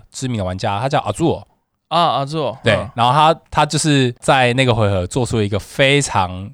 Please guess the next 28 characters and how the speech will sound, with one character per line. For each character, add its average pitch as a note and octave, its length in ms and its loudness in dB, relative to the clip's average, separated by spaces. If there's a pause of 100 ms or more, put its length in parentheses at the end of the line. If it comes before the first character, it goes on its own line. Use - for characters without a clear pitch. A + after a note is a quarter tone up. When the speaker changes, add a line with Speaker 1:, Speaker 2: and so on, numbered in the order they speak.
(140)
Speaker 2:
漂 C3+ 220 -6
亮 A#2+ 180 -8
的 F#2 80 -18
combo。 G#2+ 320 -16
Speaker 1:
对， G2+ 180 0
非 F3+ 100 0
常 C#3+ 200 2
漂 D#3+ 240 4
亮 C3 120 4
的 A#2+ 80 2
逆 C#3+ 220 2
转。 - 240 -6 (160)
Speaker 2:
哦。 C#3 580 -10
Speaker 1:
他 D#3 140 2
发 B2 220 2
动 A#2 160 2
了 G#2 80 -2
水 G#2 100 -6
梧 F#2+ 100 -4
桐， F#2 200 -6
把 E2+ 100 -8
弃 - 160 -4
牌 G#2 100 -6
区 G#2 160 -6
的 G2+ 120 -2
水 F#2+ 180 -4
箭 - 160 -2
龟 G2 320 -2